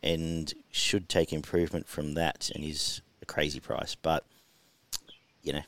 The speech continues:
not a massive betting race for me here. The Geelong Cup, the feature on the card, Group three, twenty-four hundred metres.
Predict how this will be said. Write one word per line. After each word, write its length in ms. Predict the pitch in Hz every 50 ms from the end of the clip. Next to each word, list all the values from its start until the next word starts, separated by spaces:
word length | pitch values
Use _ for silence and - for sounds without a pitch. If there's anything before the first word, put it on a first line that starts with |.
| - - -
not 200 | 90 92 90 80
a 40 |
massive 360 | 80 78 69 - - - - -
betting 220 | 80 76 73 78
race 200 | 76 71 - -
for 60 | -
me 120 | 76 78 76
here. 240 | 76 85 85 80 - _ _ _ _ _ _ _ _ _ _ _ _ _ _ _ _ - - _ _
The 220 | - 110 107 104 95
Geelong 280 | - 117 117 131 127
Cup, 380 | - - 123 - - - _ -
the 60 | -
feature 340 | - - 120 135 - - 117
on 60 | 110
the 80 | 104 98
card, 340 | - 107 95 95 92 85
Group 160 | 95 107 104 -
three, 320 | - - - 104 101 98
twenty-four 340 | - - 107 107 101 - 98
hundred 200 | 101 98 95 87
metres. 840 | 98 98 101 104 101 104 101 98 98 101 98 95 - - - -